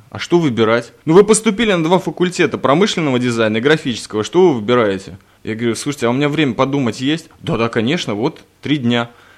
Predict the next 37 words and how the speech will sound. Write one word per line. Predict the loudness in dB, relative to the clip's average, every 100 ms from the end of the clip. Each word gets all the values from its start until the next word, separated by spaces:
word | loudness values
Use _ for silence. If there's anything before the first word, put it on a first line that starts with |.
| _ _ _ -12
Ну, | -6 -2
перезвоните | 0 2 4 2 0
мне, | -2
пожалуйста. | -2 0 0 0 -4 -6 0
То | 4 4
же | 4
самое, | 2 2 4 0
через | -2 -2 -4
три | -4 -4
дня | 0 0
мне | 0 -2
перезванивают | -4 -6 -2 -2 -2 -4
и | -6
говорят, | -4 -2 -2 -6 _ -6
вы | 0
выбрали? | 2 2 0 0
Я |
говорю, | 0 -2 -4 -6
скажите, | -10 -8 -6 -4 -2
а | 0 0 0
это, | -4 -10 -14 -18 -20 -20 -20 -20 -20 _ _
а | -6 -2 0
на | 2
графические | 2 0 -6 -8 -6 -4
есть? | -2 -4 -8 -18 _ _ _ _
Какая | -10 -6 -6
тут | -6 -6
индустрия, | -6 -6 -8 -6 -6
думаю, | -4 -6 -4 -6
в |
Израиле? | -6 -4 -4 -6 -8 -14 _ -20
Че | -18 -14
тут, | -16 -16 -20 -20 _
тут | -10
даже | -6 -6 -6 -12
завод | -6 -2 -2 -2
кастрюль | -4 -6 -4 -4 -4